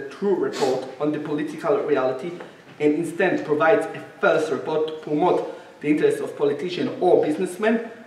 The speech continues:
we can also call it public corruption. Another justifica-, justification is based on the question of what journalism is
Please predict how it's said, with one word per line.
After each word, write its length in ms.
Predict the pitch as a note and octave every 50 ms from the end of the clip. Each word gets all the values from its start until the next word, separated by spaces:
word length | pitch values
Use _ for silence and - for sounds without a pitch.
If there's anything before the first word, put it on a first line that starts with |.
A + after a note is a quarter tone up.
| - -
we 80 | B3+
can 160 | - - B3
also 340 | A#3+ A#3 B3 C4 B3+ B3+ B3+
call 180 | - - G#3+ G3+
it 220 | G3+ G3+ - -
public 300 | - G3 F#3 F#3 G3 F#3+
corruption. 580 | - - D3 C#3+ C3+ - - - - F#2+ - - - - - - - - _ _ _ _ _ _ _ _ _
Another 320 | - F3 G3 A3+ B3 - F#3+
justifica-, 880 | - E3 D3+ - - D#3+ D3+ - D3+ D3+ - - E3 D#3+ D#3+ D#3+ D#3+ - -
justification 960 | - E3+ E3 - - - D#3 - - E3+ - - F#3 F#3 F#3+ F3+ F3+ E3 E3
is 240 | D#3 D3+ D#3 C#3+ C3+
based 400 | C#3 - F3+ F#3+ G3+ - - -
on 120 | D3 D3+
the 80 | D3 D3
question 360 | D3 E3 F3 F3 E3+ E3+ E3+
of 220 | D#3+ D3 - - C#3+
what 280 | D3 F3 G3+ G3+ -
journalism 640 | F3 F#3 E3+ E3 D#3 D3 D3 F3 E3+ E3+ F#3 - - -
is 300 | D#3+ E3+ G3+ G#3 - -